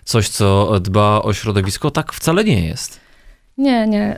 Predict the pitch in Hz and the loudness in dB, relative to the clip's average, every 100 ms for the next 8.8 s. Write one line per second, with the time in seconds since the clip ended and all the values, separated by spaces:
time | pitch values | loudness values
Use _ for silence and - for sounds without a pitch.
0 | 208 202 - 269 269 262 254 - 226 214 | -4 -6 -2 -2 0 -2 -2 -2 -2 2
1 | 220 220 208 233 - 220 214 - 208 196 | 0 2 0 -2 -2 -6 -6 -4 -4 -4
2 | - 202 214 214 214 208 202 220 208 - | -4 -6 -4 -2 0 0 0 0 -2 -2
3 | 214 208 214 208 202 196 190 - 196 185 | -6 -2 -2 0 0 0 0 -2 -4 0
4 | 196 220 247 190 147 - 156 135 - 135 | 2 4 2 0 -2 -2 -2 -2 0 2
5 | 190 107 92 104 101 98 90 87 - - | 4 2 2 -2 2 2 2 -2 -2 0
6 | 98 92 - 220 196 175 180 82 277 294 | 0 0 0 2 2 -2 -6 -6 -4 0
7 | 262 262 240 240 240 208 196 - 196 185 | 0 0 0 0 0 -2 -6 -4 -4 -4
8 | 196 214 247 240 233 - 233 | -6 -4 -2 -2 -2 -4 -4